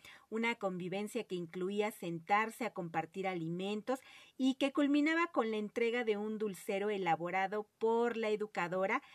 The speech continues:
y que contenía los dulces que las familias aportaban. Desde hace unos años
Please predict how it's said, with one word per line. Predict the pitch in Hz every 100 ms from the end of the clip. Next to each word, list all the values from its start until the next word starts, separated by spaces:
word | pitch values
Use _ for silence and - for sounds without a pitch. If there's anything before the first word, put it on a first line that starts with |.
| - - -
y | 294
que | 294 -
contenía | 226 - 202 220 220
los | 220 196 165
dulces | 196 220 - 220
que | - 185
las | 202 247
familias | - 170 185 196 202 - _ -
aportaban. | 190 202 - 196 190 - 160 151 170 - _ - - _ -
Desde | 170 196 160 190 190
hace | 202 220 - 240
unos | 226 226 254 -
años | 220 196 202 254